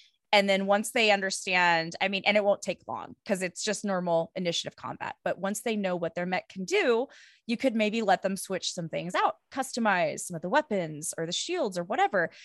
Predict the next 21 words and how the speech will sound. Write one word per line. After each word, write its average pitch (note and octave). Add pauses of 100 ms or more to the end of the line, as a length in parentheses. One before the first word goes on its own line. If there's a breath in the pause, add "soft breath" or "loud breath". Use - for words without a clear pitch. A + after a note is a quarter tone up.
(200 loud breath)
And A3+
then A#3+
you G#3
can G3+
start F3+
letting F3
them, D#3
you F3+
know, E3
if E3+
they F#3
want D#3
to D#3+ (100)
get F3
in, D#3+
get F#3+
under E3
the D#3+
hood D#3+
and D3+
start C#3